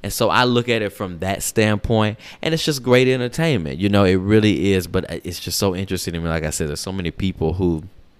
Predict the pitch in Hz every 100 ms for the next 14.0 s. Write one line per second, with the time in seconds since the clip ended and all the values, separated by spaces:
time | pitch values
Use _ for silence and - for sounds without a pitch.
0 | _ _ _ - - 117 107 113 104 92
1 | 90 90 95 95 85 85 - - - -
2 | 92 87 85 82 104 196 82 87 87 85
3 | 82 - - 73 71 71 82 98 92 98
4 | 76 90 - 95 98 - - 87 90 90
5 | 95 - 69 78 - - - 143 147 131
6 | 117 117 139 135 123 107 113 107 110 107
7 | 104 104 98 95 90 - 143 143 143 117
8 | 90 95 90 87 85 87 87 85 90 76
9 | - 92 - 92 85 87 85 87 80 -
10 | 95 82 80 78 73 - 78 80 117 98
11 | 58 50 - - - _ _ - - -
12 | - - 110 104 85 98 95 87 - 92
13 | 90 90 71 73 113 113 95 - 85 82